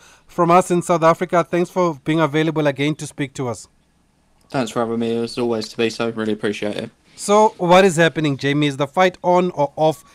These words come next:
Speaker 1: at this very moment?
Speaker 2: At this very moment, it is off. Um, I'm not gonna say that it's completely off because sometimes these things happen in order to move things along,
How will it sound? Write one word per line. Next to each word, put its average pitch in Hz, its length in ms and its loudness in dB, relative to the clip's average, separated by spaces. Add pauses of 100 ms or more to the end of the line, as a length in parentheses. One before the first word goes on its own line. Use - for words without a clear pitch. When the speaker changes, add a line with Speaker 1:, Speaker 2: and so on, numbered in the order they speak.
(140)
Speaker 1:
at 151 200 -2
this 143 180 -2
very 131 260 2
moment? 113 460 -6 (960)
Speaker 2:
At 104 260 -4
this 143 200 4
very 127 220 2
moment, 113 580 0
it 107 160 -2
is 107 320 -6
off. - 540 -2 (240)
Um, 104 520 -2 (440)
I'm 117 80 -4
not 139 120 4
gonna 127 200 2
say 120 260 0
that 110 160 -4
it's 101 160 -8
completely 123 640 -2
off 131 220 -4
because 110 320 -8
sometimes 104 760 -6 (460)
these 110 260 -6
things 107 260 -2
happen 104 420 -6
in 101 160 -6
order 104 240 -4
to - 140 -14
move 101 300 -6
things 101 300 -8
along, 104 460 -4